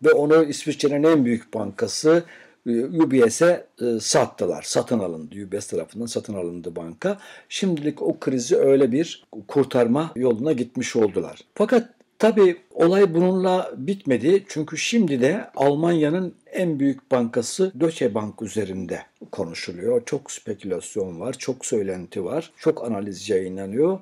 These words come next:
İşte bir yandan da hayır, durumu iyidir deniyor. İşte Avrupa Birliği makamları Avrupa'da bankacılık sisteminin güçlü olduğunu açıklıyorlar, anlatıyorlar. Şimdi gerek bu Amerika'da olup bitenler, gerek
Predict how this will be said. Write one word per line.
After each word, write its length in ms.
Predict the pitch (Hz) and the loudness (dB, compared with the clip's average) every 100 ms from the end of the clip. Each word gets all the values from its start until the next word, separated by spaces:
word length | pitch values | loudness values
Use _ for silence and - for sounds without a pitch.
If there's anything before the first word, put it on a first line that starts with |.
| - | -10
İşte 260 | - 143 | -4 0
bir 60 | 156 | 4
yandan 420 | 160 151 147 151 | 4 2 -2 0
da 180 | 151 127 | -2 0
hayır, 380 | 151 123 135 123 | 0 2 0 0
durumu 340 | 135 135 127 | 0 0 -2
iyidir 500 | 135 143 131 110 98 - | -2 0 2 0 -2 -6
deniyor. 400 | 90 76 120 127 | -8 -4 -2 -2
İşte 300 | 117 - 131 | -6 -4 -4
Avrupa 800 | 107 117 120 117 135 127 117 117 | 0 0 0 -2 0 2 0 -2
Birliği 460 | 117 107 117 123 | -4 -4 -4 -2
makamları 760 | 120 120 - 120 117 120 123 123 - _ | -2 -4 -4 -2 0 0 2 0 -2 _
Avrupa'da 600 | 123 117 117 120 113 117 | 0 0 0 -4 -2 -4
bankacılık 600 | 120 120 117 107 113 113 | -4 -6 -6 -6 -4 -6
sisteminin 680 | - 113 - 127 117 117 127 131 | -8 -12 -6 -2 -2 -2 -4 -6
güçlü 460 | 117 123 131 - 147 | -6 -4 -4 0 2
olduğunu 720 | 139 113 101 98 98 87 82 | 4 0 -2 -2 -4 -4 -8
açıklıyorlar, 680 | - - - 92 87 71 120 | -8 -10 -10 -6 -6 -6 -8
anlatıyorlar. 880 | 135 107 95 - 95 85 123 180 - - | -10 -12 -14 -14 -10 -6 -2 -4 -6 -14
Şimdi 360 | - 202 175 | -8 -6 -2
gerek 360 | 160 180 214 - | 0 0 -2 -2
bu 140 | 170 - | 0 0
Amerika'da 640 | 127 131 147 - 151 208 | -2 -2 -6 -8 -2 0
olup 360 | 113 113 104 - | 0 -2 -4 -10
bitenler, 600 | 113 117 107 107 185 196 - | -6 -4 -4 -6 -8 -8 -4
gerek 260 | 123 143 | 0 0